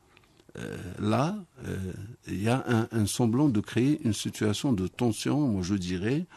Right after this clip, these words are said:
entre l'Algérie et la Russie. Car depuis un moment, euh, les Wagner ont signé un contrat avec le ministère de la Défense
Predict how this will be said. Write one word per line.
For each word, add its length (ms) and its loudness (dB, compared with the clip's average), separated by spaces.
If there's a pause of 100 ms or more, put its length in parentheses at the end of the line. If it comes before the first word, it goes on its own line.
(160)
entre 320 0
l'Algérie 420 -2
et 60 -2
la 120 -4
Russie. 420 -6 (880)
Car 500 -2 (360)
depuis 480 0
un 100 2
moment, 500 2 (580)
euh, 120 -6
les 160 2
Wagner 440 0 (180)
ont 120 -4
signé 460 0
un 120 -2
contrat 580 -4 (500)
avec 420 -2
le 100 -2
ministère 560 0
de 100 0
la 120 0
Défense 580 -2